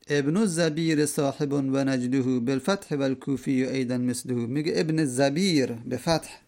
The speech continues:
به فتح زای، زبیر نه زبیر. خب، میگه صاحبون که او میگه ص-، صحابیه،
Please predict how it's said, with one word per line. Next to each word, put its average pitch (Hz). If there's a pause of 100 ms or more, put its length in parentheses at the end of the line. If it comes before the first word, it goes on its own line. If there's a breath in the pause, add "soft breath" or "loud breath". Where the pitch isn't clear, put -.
(140)
به 139
فتح 147
زای، 120
زبیر 123 (120)
نه 139
زبیر. 110 (1700 soft breath)
خب، 127
میگه 151 (580)
صاحبون 156 (1700)
که 135
او 147
میگه 151
ص-، -
صحابیه، 131